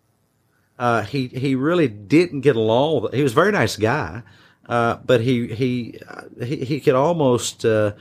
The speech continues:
uh, be agoraphobic, and, and, you know, relationships didn't seem to work out for him. Uh, and he misunderstood the difference in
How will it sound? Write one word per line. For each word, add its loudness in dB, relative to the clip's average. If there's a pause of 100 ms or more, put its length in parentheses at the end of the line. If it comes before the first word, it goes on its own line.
(360)
uh, -4
be 4
agoraphobic, 4
and, -4
and, -8
you -6
know, -2
relationships 0
didn't -2
seem -2
to 2
work 4
out 2
for -4
him. -10 (500)
Uh, 0
and 0
he 2
misunderstood 0 (380)
the -6
difference 0
in -2